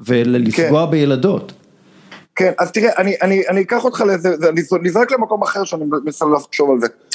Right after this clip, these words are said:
Speaker 2: אה, דיברה קודם גד על הסיטואציה של הילדה שמתאמנת כל השבוע ומגיעה בשבת ולא יודעת אם היא משחקת, והיא זרקה אותי למקום אחר,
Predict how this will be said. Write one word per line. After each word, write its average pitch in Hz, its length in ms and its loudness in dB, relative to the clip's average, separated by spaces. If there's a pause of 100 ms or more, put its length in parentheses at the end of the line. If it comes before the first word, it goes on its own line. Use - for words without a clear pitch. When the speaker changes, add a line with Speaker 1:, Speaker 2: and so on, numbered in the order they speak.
(440)
Speaker 2:
אה, 143 80 2
דיברה 147 260 0
קודם 226 280 0
גד 190 240 2
על 170 100 0
הסיטואציה 151 540 0
של 143 240 0
הילדה 127 420 2
שמתאמנת 151 520 0
כל 151 140 2
השבוע 143 420 0
ומגיעה 127 340 2
בשבת 131 460 -2
ולא 123 120 2
יודעת 127 260 2
אם 127 40 -8
היא 120 60 -6
משחקת, 170 600 -4 (540)
והיא 151 320 0
זרקה 156 280 -2
אותי 247 160 0
למקום 208 360 2
אחר, 233 260 0